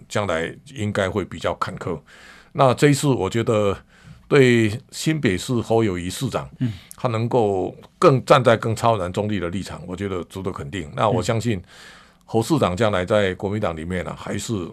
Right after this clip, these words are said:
Speaker 1: 重要角色。也就是说，国民党要找一些能够对台湾的土地有感情的人，
Speaker 2: 嗯。
Speaker 1: 而不是对中国有感情的人哈。那如果你现在这种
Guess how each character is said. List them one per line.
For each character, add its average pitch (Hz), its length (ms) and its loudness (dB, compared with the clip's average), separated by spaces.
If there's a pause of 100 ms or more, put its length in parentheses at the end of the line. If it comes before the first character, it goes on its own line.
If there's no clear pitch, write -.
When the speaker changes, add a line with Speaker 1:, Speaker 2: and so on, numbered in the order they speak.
Speaker 1:
重 98 180 -2
要 85 140 -2
角 - 180 -8
色。 85 200 -8
也 90 80 -8
就 117 100 0
是 101 60 -2
说， 110 200 4 (460)
国 143 100 0
民 190 120 4
党 123 280 6
要 135 300 8 (100)
找 98 260 2
一 151 100 -2
些 123 460 2 (500)
能 117 240 0
够 131 340 6 (500)
对 165 160 4
台 120 160 2
湾 123 160 6
的 107 40 2
土 98 220 -6
地 120 120 -2
有 95 120 0
感 85 180 -2
情 87 160 -12
的 82 140 -8
人， 71 220 -8
Speaker 2:
嗯。 110 160 -4 (240)
Speaker 1:
而 139 240 10
不 127 200 0
是 135 140 -2
对 120 160 2
中 127 180 4
国 101 200 -2
有 101 120 2
感 90 160 0
情 80 200 -8
的 80 80 -4
人 71 120 -6
哈。 80 280 -2
那 135 140 8
如 156 140 4
果 156 120 6
你 107 260 0 (340)
现 196 260 4
在 147 140 8
这 135 140 4
种 95 340 -2